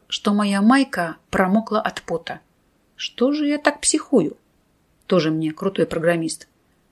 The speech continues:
Мандражирую, как подросток перед первым свиданием. Прежде чем отправиться в душ, я проверил время поиска. Выходило, что ищейке потребуется чуть больше восьми часов. Не так плохо.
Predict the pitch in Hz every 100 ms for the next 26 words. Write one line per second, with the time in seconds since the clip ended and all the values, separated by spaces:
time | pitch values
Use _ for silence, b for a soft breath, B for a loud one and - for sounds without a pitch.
0 | _ 180 175 185 185 196 202 185 - -
1 | 185 208 214 - - - _ 185 175 180
2 | 175 170 185 175 151 151 - _ _ _
3 | _ _ _ _ _ _ _ _ _ _
4 | - 220 214 180 202 185 180 196 180 170
5 | - 180 269 285 - _ _ _ _ _
6 | _ 175 190 185 175 202 226 214 - 170
7 | 175 185 180 180 143 - - - _ _
8 | _ _ _ _ 175 180 208 190 185 180
9 | - 180 180 - 311 311 277 196 196 233
10 | 214 220 - 208 202 185 175 233 - 185
11 | - 190 202 - 160 - _ _ _ _
12 | _ - 202 285 349 349 262 240 254